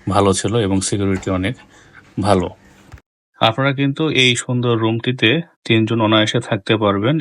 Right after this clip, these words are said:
এবং এখানে কিন্তু সেক্ষেত্রে আপনাদের জনপ্রতি ভাড়া আসতেছে মাত্র তিনশো তিরিশ টাকা করে, যা কলকাতা হিসেবে অনেক কম। রুমে আমি আমার জিনিসপত্র রেখে রাতে খাবারের জন্য আমি বেরিয়ে পড়লাম এবং কলকাতাতে কিন্তু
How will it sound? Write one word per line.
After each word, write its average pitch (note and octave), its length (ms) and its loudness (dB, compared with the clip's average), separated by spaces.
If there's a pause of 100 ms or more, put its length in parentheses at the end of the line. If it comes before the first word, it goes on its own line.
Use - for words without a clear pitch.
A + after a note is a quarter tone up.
এবং A2+ 320 0
এখানে B2 380 -2
কিন্তু A2+ 280 -2
সেক্ষেত্রে A2+ 480 0
আপনাদের A2 320 -2
জনপ্রতি A2 480 -2
ভাড়া G#2+ 320 2
আসতেছে A#2 460 -2
মাত্র A2 480 -2
তিনশো A2+ 340 -6
তিরিশ B2 340 -2
টাকা G2+ 220 2
করে, G2+ 240 -2 (460)
যা A2+ 340 4
কলকাতা A2+ 380 0
হিসেবে A2+ 320 -2
অনেক A2 260 0
কম। G#2 260 -2 (680)
রুমে A2+ 260 6
আমি A#2 220 4
আমার G#2 240 4
জিনিসপত্র A2 720 0
রেখে G2+ 420 0 (160)
রাতে G#2 280 -2
খাবারের G2+ 500 0
জন্য F#2+ 300 2
আমি A2 320 2
বেরিয়ে G2+ 340 0
পড়লাম G2+ 480 0 (580)
এবং G2+ 560 4
কলকাতাতে A#2 500 -4
কিন্তু G#2 520 -2